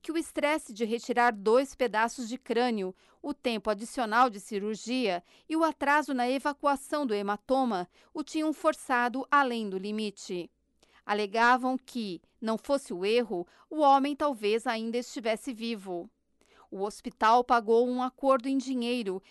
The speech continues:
e o cirurgião foi proibido de trabalhar no Rhode Island Hospital novamente. Um acidente desse tipo,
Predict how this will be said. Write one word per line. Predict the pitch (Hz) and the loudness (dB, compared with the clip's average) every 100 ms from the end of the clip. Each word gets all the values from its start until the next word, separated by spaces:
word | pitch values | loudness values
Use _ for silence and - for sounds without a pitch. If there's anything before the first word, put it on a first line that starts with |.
| _ | _
e | 294 | -4
o | |
cirurgião | 294 320 294 285 - 240 247 | -2 -4 -4 -4 -4 -2 -2
foi | 302 285 | -4 -6
proibido | 285 302 208 254 240 | -6 -6 -4 -4 -6
de | 214 | -8
trabalhar | 214 196 196 190 208 233 | -2 0 2 2 2 2
no | 226 | -2
Rhode | 190 226 247 226 - 240 | -2 2 2 0 -6 0
Island | 240 240 262 262 - | 2 0 -4 -4 0
Hospital | 269 - 247 226 202 196 | -2 -2 -10 -4 -4 -2
novamente. | 202 208 220 208 180 - - 165 - _ _ _ _ _ _ _ _ _ _ _ _ _ _ | -2 -2 -2 -4 -6 -10 -12 -12 -14 _ _ _ _ _ _ _ _ _ _ _ _ _ _
Um | 214 214 | -6 -4
acidente | 226 240 208 262 262 | -4 -4 0 0 -2
desse | 240 247 247 | -4 -4 -8
tipo, | - 262 254 - 180 | -8 -4 -4 -6 -8